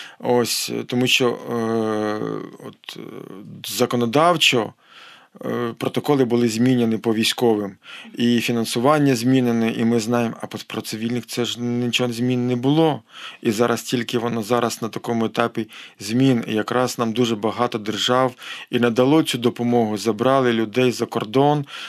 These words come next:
де надають і психологічну допомогу. Якщо там, знаєте, кажуть: "О, там тисячу допомогло,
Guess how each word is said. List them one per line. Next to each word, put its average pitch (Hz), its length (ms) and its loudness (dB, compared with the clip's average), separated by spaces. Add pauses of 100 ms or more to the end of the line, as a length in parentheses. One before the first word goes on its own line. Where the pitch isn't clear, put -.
(100)
де 123 220 0
надають 123 720 0
і 123 60 0
психологічну 123 580 -2
допомогу. 117 440 -2 (120)
Якщо 123 420 -2
там, 131 160 -4
знаєте, 127 300 0
кажуть: 113 320 0 (220)
"О, 185 220 4
там 160 380 0
тисячу 185 460 0
допомогло, 143 760 0